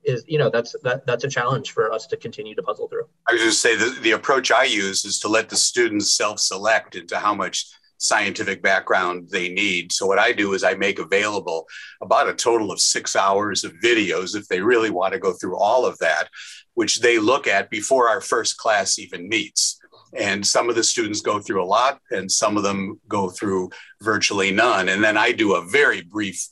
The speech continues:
Speaker 2: summary of it at, at a pretty basic level that I would understand,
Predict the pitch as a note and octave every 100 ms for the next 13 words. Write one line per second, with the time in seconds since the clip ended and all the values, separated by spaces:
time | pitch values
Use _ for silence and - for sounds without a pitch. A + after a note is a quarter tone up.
0 | - - _ - - B2 A#2 G2 D#2+ -
1 | - F#2 F2+ E2+ - _ - F2+ F2+ E2
2 | E2+ - - C3 G2+ F2 G2 F2+ - F#2
3 | G#2 G#2+ E2 F#2 E2+ F2 F2+ F2+ E2 E2+
4 | - A#2+ E2+ F2